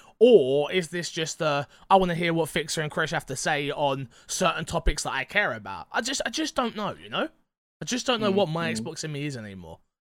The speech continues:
Speaker 1: I don't know. I don't know. But yeah, anyway, other than that, um, oh man, it's been a weekend, Crash. It's been a weekend.
Speaker 2: Yeah.
Speaker 1: It's been, so I tricked Haley yesterday.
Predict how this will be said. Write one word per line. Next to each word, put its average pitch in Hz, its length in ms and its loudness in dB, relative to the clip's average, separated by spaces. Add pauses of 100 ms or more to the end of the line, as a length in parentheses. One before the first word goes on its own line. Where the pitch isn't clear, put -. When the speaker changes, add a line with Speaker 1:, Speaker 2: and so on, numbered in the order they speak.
(220)
Speaker 1:
I 185 80 -4
don't 196 140 -4
know. 175 160 -8 (540)
I 185 60 -6
don't 175 120 -6
know. 107 200 -6
But 262 100 2
yeah, - 220 8 (360)
anyway, 208 360 6
other 226 220 10
than 135 160 -2
that, 120 260 4 (120)
um, 277 480 8
oh - 240 -10
man, 190 220 0
it's 240 80 -4
been 156 160 -2
a 113 100 -6
weekend, 139 420 -4
Crash. - 400 -8 (140)
It's 226 160 4
been 202 160 2
a 135 100 -2
weekend. 135 520 0 (400)
Speaker 2:
Yeah. 170 60 0
Speaker 1:
It's 202 100 -2
been, 190 200 2 (160)
so - 160 -4
I 147 40 2
tricked - 320 2
Haley 185 260 2
yesterday. 180 560 0